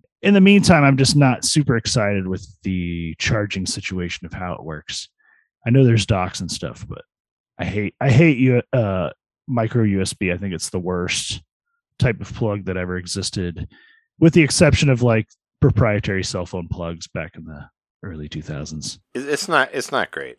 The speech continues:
Speaker 2: It's, it's, yeah, it's definitely not great at all.
Speaker 1: It's awful, and that being such a hefty controller, it can really, like, it needs a, it needs, like, a really strong connection, physical connection with the, the power adapter. It just sucks. I might have gotten a lemon. I, I,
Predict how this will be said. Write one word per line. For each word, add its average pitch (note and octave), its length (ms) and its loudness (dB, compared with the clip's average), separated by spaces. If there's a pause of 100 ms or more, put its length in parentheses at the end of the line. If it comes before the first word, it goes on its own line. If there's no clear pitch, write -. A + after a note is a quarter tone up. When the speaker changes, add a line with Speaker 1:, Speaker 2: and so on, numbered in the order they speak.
(140)
Speaker 2:
It's, - 200 -18
it's, E2+ 160 -16
yeah, C#2 160 -16
it's - 140 -20
definitely D#2 320 -16
not C2+ 200 -20
great C2+ 240 -20
at - 100 -20
all. - 240 -20
Speaker 1:
It's F#3+ 180 2
awful, F3 480 8
and D3 300 6 (140)
that D#3 300 4
being D3+ 160 6
such C#3 240 4
a A#2+ 40 4
hefty C3+ 300 4
controller, A#2 760 2 (100)
it B2 80 -8
can A2+ 120 -4
really, A2 440 -2
like, F2+ 360 -4 (800)
it B2 120 0
needs B2 260 2
a, G#2+ 140 0
it A2+ 160 -4
needs, C#3+ 280 6
like, B2+ 140 4
a A#2 100 0
really A2+ 260 4
strong A2 460 2
connection, F2 680 -8 (280)
physical A2+ 360 -2
connection F#2 680 -8 (200)
with G2+ 140 0
the, F2+ 240 -2
the F2 140 -6
power F2+ 300 -2
adapter. B1 580 -8
It F2+ 140 -10
just - 220 -2
sucks. - 460 -8 (640)
I G#3+ 200 4
might B3+ 120 6
have A#3 100 6
gotten A3 200 6
a F#3+ 40 8
lemon. D#3 320 6
I, A#2+ 120 2 (120)
I, C#3+ 280 2